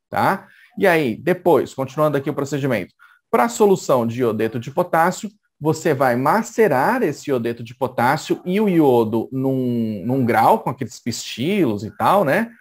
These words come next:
Adicionar água aos poucos até dissolver completamente e colocar num frasco âmbar. E aí depois você acaba misturando essas duas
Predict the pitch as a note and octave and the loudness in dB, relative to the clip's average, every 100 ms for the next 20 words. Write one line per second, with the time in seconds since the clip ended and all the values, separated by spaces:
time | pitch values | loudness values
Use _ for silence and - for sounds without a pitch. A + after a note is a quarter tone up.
0 | _ - - - C#3+ C#3+ - D#3+ D3+ C#3 | _ -20 -10 0 0 0 -2 2 4 4
1 | C3+ B2 A2 A2 - D3 D3 - F3 F#3+ | 4 2 2 2 2 0 0 -2 0 0
2 | G3 D#3 C3+ A#2+ A#2 - A#2+ G#2+ A2 C#3 | -4 -6 -4 -4 -4 -2 -2 0 -2 -4
3 | C#3+ E3 G3+ G3 G#3+ - G#3 G#3 A3+ A3 | -2 0 0 0 -2 -6 -8 0 2 2
4 | A3 F3 F3 E3+ F3 G3+ G3+ - D3+ D3+ | 2 0 0 -4 -2 -2 -2 0 0 -2
5 | - E3+ - C3 A#2 G2 E2 D2+ _ - | -6 -8 2 2 2 0 -2 -4 _ -20
6 | - - - D3 D3 D3+ C#3+ - C#3+ C3 | -20 -6 -2 0 2 0 -2 -4 -2 0
7 | B2+ C3 C3 D3 A#2 B2 D3+ D3+ A#2+ A#2 | 0 -2 -2 0 0 -2 -6 -4 -2 -2
8 | A#2 | -2